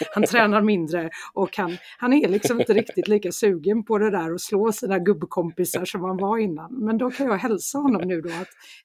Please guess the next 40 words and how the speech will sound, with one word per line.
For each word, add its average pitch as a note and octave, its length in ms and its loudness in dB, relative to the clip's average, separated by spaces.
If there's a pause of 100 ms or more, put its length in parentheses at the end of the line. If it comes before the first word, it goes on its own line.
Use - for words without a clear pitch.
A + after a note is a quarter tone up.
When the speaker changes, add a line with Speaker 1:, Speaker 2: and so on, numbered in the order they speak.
(140)
Speaker 2:
det D4 120 6
är D4+ 60 4
för - 120 0
att F#3 80 -2
han F#3 120 -4
börjar F#3 180 -2
bli F3 120 -4
gammal. G3+ 500 2
<laughs> - 1200 -2
Speaker 1:
Jag G#2+ 200 4
tycker B2 240 4
det A2+ 60 6
låter G#2 220 4
sympatiskt. - 840 2
Jag A2 120 2
tror C#3 180 6
att C3 100 4
det A#2 60 4
har G#2+ 100 8
sociala G#2+ 440 4
eff-, - 180 -2
Speaker 2:
Ja, B3 500 8
Speaker 1:
<laughs> - 40 -10
effekter - 280 0
Speaker 2:
det, B3 240 2
Speaker 1:
också, G#3+ 220 -2
Speaker 2:
det - 60 2
Speaker 1:
jag B3+ 120 2
Speaker 2:
är A#3 60 2
Speaker 1:
tror A3 120 0
Speaker 2:
ju A#3+ 120 2
Speaker 1:
det A#3+ 60 0
Speaker 2:
så - 140 -2
här G#3 180 4
Speaker 1:
faktiskt. E3+ 160 -2
Speaker 2:
då. F3 200 -2
Min, A3 420 2
Speaker 1:
<laughs> - 40 -10
Speaker 2:
min, G#3+ 300 0
eh, G#3 120 0